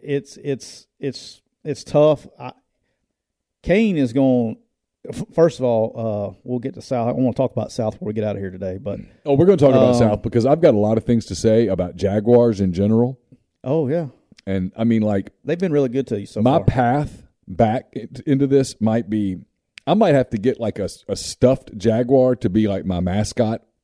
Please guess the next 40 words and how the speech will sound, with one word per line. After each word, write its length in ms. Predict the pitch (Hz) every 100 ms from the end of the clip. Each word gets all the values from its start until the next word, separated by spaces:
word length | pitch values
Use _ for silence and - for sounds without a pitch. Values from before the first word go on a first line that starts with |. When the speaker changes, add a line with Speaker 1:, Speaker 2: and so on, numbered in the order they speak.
| -
Speaker 2:
on 160 | 101 104
the 80 |
show. 400 | 98 117 110 120 135
Speaker 1:
Hey, 100 | 170
how 80 | 170
about 200 | 175 151
this? 180 | 156 127
I 80 |
think 240 | 120 226 -
the 80 | 110
Jaguars 920 | 95 127 135 143 160 170 160 - _ _
in 140 | - 120
both 500 | 120 139 113 - _ _ _ _ -
the 140 | 135 131
N 100 | 131
C 140 | 135
double 320 | 127 127 123
A 180 | 135 131 120 123
and 220 | 120 -
N 100 | 151
F 200 | 131 123
L 220 | 135 143
Speaker 2:
Mm-hmm. 380 | 120 92 95 98
Speaker 1:
are 120 | 127
undefeated 420 | 151 123 - 123 107
against 240 | 107 -
the 80 | 110
spread 300 | - 110 101
this 160 | -
year. 180 | 67 - _ _ _ -
Speaker 2:
Yeah, 240 | 110 95 80 78 78 92
I, 40 | 123
I 20 |
mean, 320 | 120 113 110 _ _ _ _
thank 200 | 131 143
<laughs> 220 | - -
God 400 | 123 139 117 90
for 100 | 508
Jacksonville. 800 | 80 101 113 - - 76 523 76 _ _ _ - - -
And 260 | 113 110